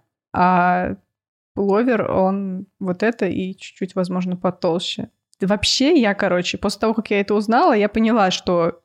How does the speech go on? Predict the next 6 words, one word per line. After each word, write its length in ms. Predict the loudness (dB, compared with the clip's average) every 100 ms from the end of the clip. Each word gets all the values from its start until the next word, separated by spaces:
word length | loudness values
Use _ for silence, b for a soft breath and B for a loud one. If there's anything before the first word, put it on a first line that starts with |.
| -4
у 100 | 2
меня 300 | 4 4 4 2 -2
все 380 | -4 0 0 0
свитер. 600 | -8 0 2 2 -2 -4 _ _ _ _ 0
До 180 | 2
свидания. 680 | 2 2 2 2 2 2 -2